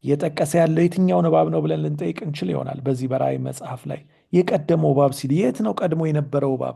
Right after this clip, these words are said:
ካልን፣ ይህ በእርግጥም በመጽሐፍ ቅዱስ ውስጥ የተጠቀሰው የመጀመሪያ እባብ በዘፍጥረት ሦስት ላይ የሚገኘው እንደሆነ ልብ ይለዋል። በኤደን ገነት ሰይጣን እባቡ ዓለምን ሁሉ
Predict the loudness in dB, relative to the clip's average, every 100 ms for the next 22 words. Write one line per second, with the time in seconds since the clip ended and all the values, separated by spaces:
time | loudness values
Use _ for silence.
0 | -2 0 2 0 -6 _ _ _ _ 2
1 | 4 6 4 0 -4 -4 -4 -4 -2 -4
2 | -4 -10 -10 -12 -10 -10 -8 -8 -6 -6
3 | -6 -4 -4 0 2 2 2 2 -2 -4
4 | -2 -4 -4 -6 -6 -2 -2 -2 -6 -2
5 | -2 -2 -2 -2 0 0 0 0 0 2
6 | 2 0 -2 -8 _ _ _ _ _ _
7 | _ 2 4 4 2 0 0 -2 -4 -6
8 | -6 -6 -4 -4 -8 -2 2 4 2 2
9 | -2 -4 -10 _ _ _ -2 0 2 0
10 | 0 0 2 2